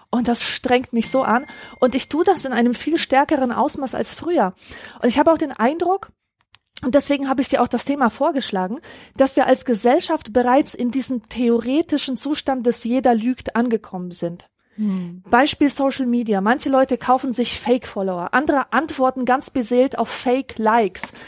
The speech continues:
Speaker 1: Influencer mieten sich in Wohnungen ein, die extra dafür hergerichtet wurden, dass Influencer sich dort einmieten und so tun, als wär's ihre eigene Wohnung.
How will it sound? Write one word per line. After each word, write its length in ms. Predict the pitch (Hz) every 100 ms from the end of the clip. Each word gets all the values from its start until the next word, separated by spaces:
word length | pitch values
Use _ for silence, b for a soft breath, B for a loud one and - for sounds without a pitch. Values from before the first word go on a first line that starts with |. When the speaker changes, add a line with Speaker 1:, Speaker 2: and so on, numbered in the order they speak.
| B B
Speaker 1:
Influencer 640 | - 359 370 294 285 277 277
mieten 260 | 302 -
sich 340 | 269 254 - -
in 260 | 254 240 208
Wohnungen 440 | 285 381 294 226
ein, 320 | 214 196 240
die 140 | 277 -
extra 460 | 240 392 - - 370
dafür 280 | 302 302 285
hergerichtet 640 | 285 311 240 226 - 226
wurden, 300 | 208 226 254 349 B B
dass 380 | - 254 269 -
Influencer 800 | - 285 320 302 277 269 220 254
sich 260 | 233 240 -
dort 280 | 226 220 233
einmieten 500 | 262 311 330 - 285
und 160 | 247
so 80 | 254
tun, 240 | - 320
als 200 | 294 247
wär's 200 | 240 233
ihre 200 | 233 220
eigene 360 | 196 196 247 294
Wohnung. 380 | 349 311 190